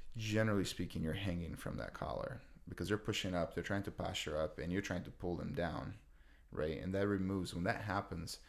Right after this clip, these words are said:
you remove slack on the opposite side, um, on the opposite shoulder, which means your free hand, even if your opponent was not trying to fight that free hand, right,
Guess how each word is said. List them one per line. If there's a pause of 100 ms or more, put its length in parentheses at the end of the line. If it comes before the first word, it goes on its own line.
(220)
you
remove
slack
on
the
opposite
side, (640)
um, (140)
on
the
opposite
shoulder, (460)
which
means
your
free
hand,
even
if
your
opponent
was
not
trying
to
fight
that
free
hand, (720)
right,